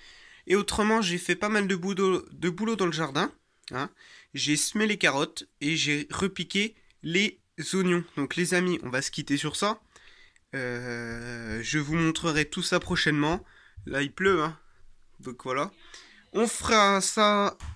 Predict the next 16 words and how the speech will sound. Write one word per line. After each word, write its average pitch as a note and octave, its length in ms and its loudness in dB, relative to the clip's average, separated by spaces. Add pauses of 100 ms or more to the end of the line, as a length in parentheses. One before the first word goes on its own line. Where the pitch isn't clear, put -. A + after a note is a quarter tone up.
(400)
bah, C#3+ 260 -2
prochainement. D#3+ 640 0 (480)
Et - 40 -12
donc C3+ 160 -6
les E3+ 160 0
amis, F3+ 180 2
j'espère D3+ 340 -6
que - 80 -2
vous C#3+ 140 2
avez C3+ 360 4
aimé F#3 180 4
cette - 220 2
vidéo. C3+ 400 0 (920)
À A3+ 100 4
très A3+ 200 0
bientôt. E3+ 440 0